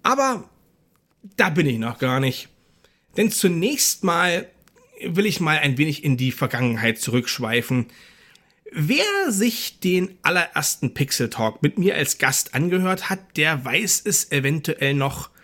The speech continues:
Es gab ja, als ich zwölf war, mal so ein Ereignis, wo ich für eine Weile im Krankenhaus war.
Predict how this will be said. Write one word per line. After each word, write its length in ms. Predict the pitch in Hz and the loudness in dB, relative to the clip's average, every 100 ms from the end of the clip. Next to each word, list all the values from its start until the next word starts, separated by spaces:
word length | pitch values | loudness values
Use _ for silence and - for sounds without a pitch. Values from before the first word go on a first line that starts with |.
| - - _ - | -20 -20 _ -2
Es 200 | - - | 0 0
gab 300 | 127 - 190 | 0 0 2
ja, 200 | 180 170 | 2 2
als 180 | 165 | -2
ich 180 | 135 - | -2 -4
zwölf 500 | - - 131 240 - | -6 -2 0 0 0
war, 400 | 120 127 214 240 - _ _ _ _ _ _ | -4 0 0 -2 -6 _ _ _ _ _ _
mal 320 | - 139 220 | -2 2 2
so 200 | 175 185 | 2 0
ein 360 | - 170 180 - | 2 0 0 2
Ereignis, 720 | 147 - 156 156 180 165 - | 0 2 0 2 0 0 -2
wo 140 | 156 180 | -2 0
ich 220 | 220 - | 0 0
für 80 | - | 0
eine 180 | 226 180 | 0 0
Weile 260 | 131 151 | 0 0
im 200 | 208 185 | 2 0
Krankenhaus 880 | 180 - 143 202 196 127 120 120 - | 0 -2 0 0 0 -2 0 -2 -2
war. 380 | 120 110 104 - | -2 -2 -4 -8